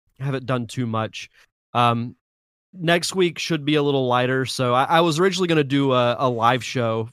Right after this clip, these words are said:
for the Derek Diamond Experience this week, but with the, the hecticness of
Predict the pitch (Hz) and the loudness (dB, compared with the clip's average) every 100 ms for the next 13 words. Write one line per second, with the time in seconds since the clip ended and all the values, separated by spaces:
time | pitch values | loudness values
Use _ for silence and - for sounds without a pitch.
0 | _ _ 135 117 117 127 123 117 117 113 | _ _ -4 -2 -2 -2 -2 -4 -4 -4
1 | 107 123 113 107 113 104 107 107 - 107 | -8 -8 -8 -10 -12 -12 -10 -10 -10 -14
2 | 110 _ _ _ _ _ 139 123 135 135 | -14 _ _ _ _ _ -2 0 -2 -2
3 | 143 127 160 - 165 135 131 120 135 117 | 0 0 0 0 -4 -4 -4 -4 -4 -4
4 | 110 - | -6 -12